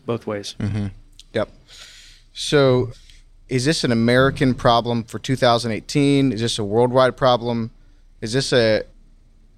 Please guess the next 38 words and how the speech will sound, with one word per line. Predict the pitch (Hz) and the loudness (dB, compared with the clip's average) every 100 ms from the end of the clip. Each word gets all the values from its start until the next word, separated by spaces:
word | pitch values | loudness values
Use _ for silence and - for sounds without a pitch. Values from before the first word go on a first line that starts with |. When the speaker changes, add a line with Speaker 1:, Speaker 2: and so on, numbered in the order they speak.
| - | -8
Speaker 2:
challenge | - 123 135 127 | 0 2 2 0
that's | 120 - | -2 0
always | 120 113 107 | 2 0 0
been | 135 143 | 2 4
here? | 139 135 135 139 | 4 4 2 2
What, | 139 151 | 0 0
what | 151 | 0
are | 175 | -2
you, | 131 | -4
I, | 123 147 | -2 0
I'd | 135 156 | 0 -2
be | |
curious | 139 147 135 - | -2 0 0 0
to | |
hear | 127 110 | -2 0
both | 120 120 - | 2 2 0
your | 101 | -4
thoughts | 113 107 - | -2 -2 -2
on | 110 | -2
that, | 107 | 0
actually. | 107 104 110 107 104 - - - | 0 -2 -4 -2 -4 -8 -20 -8
I | 120 | 0
mean, | 127 127 | 4 4
I | |
think | 135 - 156 | 2 0 2
we're | 151 | 2
all | 139 | 2
sort | - 143 | 0 -2
of | 120 | -2
aware | 117 120 120 | 2 4 4
on, | 110 107 | 2 0
like, | 107 | -2
the | 117 | -4
challenges | - 143 131 123 120 | 0 2 2 0 0
that | 110 | 0
we | 120 | -2
deal | 110 123 120 113 | 0 2 4 4
with | 110 110 104 - | 4 2 0 -8